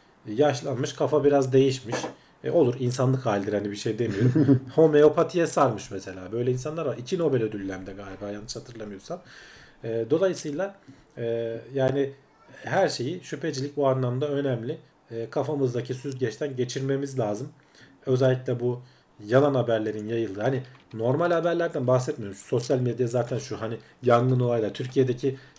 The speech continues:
Speaker 1: biz artık bayağı bu konuda tecrübe sahibi olduk. E, gerçi sadece Türkiye'ye özgü de değil. Bütün dünyada olan bir şey bu. İnternet resmen, e, sahte haber yayma aracına dönüştü. Çok dikkat etmek lazım. O yüzden her okuduğunuz şeye falan,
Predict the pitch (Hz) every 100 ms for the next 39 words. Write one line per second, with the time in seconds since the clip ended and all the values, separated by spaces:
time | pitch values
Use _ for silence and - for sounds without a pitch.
0 | - 117 123 127 120 135 127 127 127 127
1 | 120 127 147 147 - _ - 131 123 123
2 | 131 127 123 117 123 151 131 107 - -
3 | - - - - 110 110 147 131 - 135
4 | 120 117 123 110 123 120 117 113 117 107
5 | 92 90 98 127 117 107 104 101 113 110
6 | 110 104 - 95 107 - - - - _
7 | _ _ _ _ _ _ _ _ _ _
8 | _ - - 123 131 127 123 127 127 -
9 | 123 135 120 110 110 110 107 - - -
10 | - 117 104 117 104 127 117 110 113 110
11 | 110 107 113 107 95 90 - 131 - -
12 | - 135 - 110 110 98 107 101 - 101
13 | 104 110 110 107 131 - - - - 143
14 | 123 123 107 104 98 - 110 107 113 131